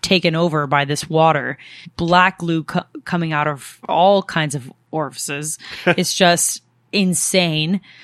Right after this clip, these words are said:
Speaker 1: When she initially starts crying, the black goo's coming out of her eye, terrible C G I. But for some reason, and thank God, when she turns her head and is just facing the camera and slowly smiling,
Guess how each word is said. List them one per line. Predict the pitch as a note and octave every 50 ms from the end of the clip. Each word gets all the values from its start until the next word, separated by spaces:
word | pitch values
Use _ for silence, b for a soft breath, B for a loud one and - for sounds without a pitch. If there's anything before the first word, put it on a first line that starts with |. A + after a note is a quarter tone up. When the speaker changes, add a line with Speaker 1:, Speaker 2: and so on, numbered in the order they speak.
| B
Speaker 1:
When | - F#3 G#3 G#3+ G#3+
she | - - - D4+ D#4
initially | C4+ G#3 F#3+ F3+ F3 F3+ F#3 - - C#4 C4 C4+ C#4+ D4 D#4 D#4
starts | C#4+ - - E4 D#4 D#4 -
crying, | - - D#4+ D4 D4 D4+ D4
the | C#4+ B3+
black | C#4 C4+ C4+ - -
goo's | C#4+ C4 -
coming | - D4+ C#4 C4+ C4+
out | C4+ C#4
of | C#4+
her | B3+ C#4+ C4+ -
eye, | - C4+ C4 C4 C4+ C4+ C4 C#4 - _ _ _
terrible | - - - F#3+ F3+ E3+ F3 F3
C | - - - F3+ D#3
G | C3+ D#3 D#3
I. | C#3 B2+ - - B B B B B B B _
But | - G#3+ G3+ -
for | A3+ A3
some | - - - F4+ F#4 C#4+
reason, | B3+ A#3+ F#3+ G#3+ G#3 F3+ - _ _ _ _ _ _ -
and | E3+ D3 -
thank | F3+ E3+ D#3+ -
God, | - G#3+ A#3 A3 G3 F#3 F3+ -
when | - F3+ E3+ D#3+ F3+ E3+ E3+
she | D#3+ - - E3+ D#3
turns | - - - A3 A#3+ A#3 -
her | - A#3 F#3
head | - - F3 F3 G3+ A#3+
and | A#3+ G#3 F3+
is | E3+
just | - - F3 - - - -
facing | - F#3 F3+ F3+ - G#3 G#3
the | G3 F#3
camera | - - - E3+ E3 F3 F3+ F#3+ F#3+
and | F#3+ F#3
slowly | - - - - F3 E3+ E3+ F3 F#3+ A3 A3
smiling, | F#3 - - F#3 E3 D#3 D#3+ E3+ F3+ G#3 B3 C#4 C#4+